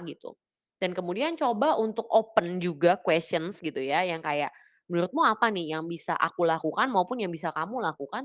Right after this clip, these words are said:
supaya rasa nyaman in-, rasa nggak nyaman ini gitu, itu bisa aku hilangkan juga?" gitu. Jadi kayak kamu bisa utarakan juga, eee, hal yang kamu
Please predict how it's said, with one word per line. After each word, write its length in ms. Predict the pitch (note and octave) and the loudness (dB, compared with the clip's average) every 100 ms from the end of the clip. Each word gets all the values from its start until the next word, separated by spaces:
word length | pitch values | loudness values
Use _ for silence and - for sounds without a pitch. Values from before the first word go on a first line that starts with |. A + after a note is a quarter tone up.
| B3 | -10
supaya 480 | - D3+ D3+ C4 - _ _ _ | -8 -4 0 -2 -2 _ _ _
rasa 640 | G3+ F#3+ F3+ G3+ F3 E3+ E3 - _ _ _ - | -4 -4 2 4 6 6 4 0 _ _ _ -4
nyaman 480 | E3 D3+ D3+ D3+ | -2 0 -2 -4
in-, 240 | D3+ C4 - | -4 -4 -4
rasa 240 | E3+ E3+ E3 | -4 -4 -2
nggak 140 | D3 D3+ | -2 -2
nyaman 220 | D3 D#3 | -2 -4
ini 400 | A#3+ A3+ G3 G3 | -4 -4 -4 -6
gitu, 300 | D#3 - - _ _ _ _ - | -8 -12 -18 _ _ _ _ -8
itu 220 | F#3+ - E4 | -6 -2 -2
bisa 560 | F3+ D#3+ - - D3 C#3+ - | -2 -8 -10 -2 0 0 -2
aku 240 | D3+ D#3+ D#3+ | -6 -4 -2
hilangkan 420 | D3+ C#3 D3 C#3+ | 0 0 -4 -4
juga?" 400 | G3 F3 D3+ D3 D3 | -6 -2 -2 -2 -6
gitu. 320 | C3+ _ _ _ _ _ _ _ | -14 _ _ _ _ _ _ _
Jadi 220 | - E3 A3 | -6 -2 4
kayak 380 | G#3 D#3+ D3+ - | 4 6 4 2
kamu 160 | F#3 A#3+ | 2 2
bisa 120 | F#3+ E3 | 2 2
utarakan 420 | D#3+ D3+ D3 D#3 | 2 2 2 0
juga, 380 | F#3+ G3 F3+ - | 4 4 4 0
eee, 300 | - D#3 D3 D#3+ | -2 0 0 0
hal 180 | E3+ D3+ | 2 2
yang 120 | D3+ | 0
kamu 160 | D3+ D3 | -4 -6